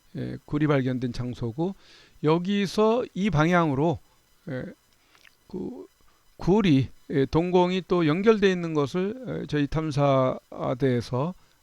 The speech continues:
감지를 해냈고, 이 굴은 또 이쪽에서, 여기가 이제 식사교차로 쪽인데요. 예, 식사교차로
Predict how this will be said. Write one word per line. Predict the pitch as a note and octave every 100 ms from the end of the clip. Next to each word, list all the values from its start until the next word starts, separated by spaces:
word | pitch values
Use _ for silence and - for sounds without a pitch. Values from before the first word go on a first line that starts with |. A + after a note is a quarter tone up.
| _
감지를 | - C3+ B2+ C3
해냈고, | A#2+ D#3+ B2 - C#3 G#3 - _ _ _ _ -
이 | F#3+ G3+ G3+ F#3 D#3+ - -
굴은 | - F3 G3+ F3+ F#3+ G#2 - _ -
또 | G3 G#3 -
이쪽에서, | D4 G3 - A#3+ A3+ G#3+ F#3 F3 D#3+ - - _
여기가 | E3+ E3 F#3
이제 | D#3+ D#3
식사교차로 | - F#3+ A3+ F#3+ E3 - C#3+ C3+ C3 C3
쪽인데요. | - C3+ B2+ A#2+ A#2+ F3 G#3+ _ _ _ _
예, | C3 B2+
식사교차로 | B2 - A3 G#3 F#3+ F#3+ F#3 F3 E3 E3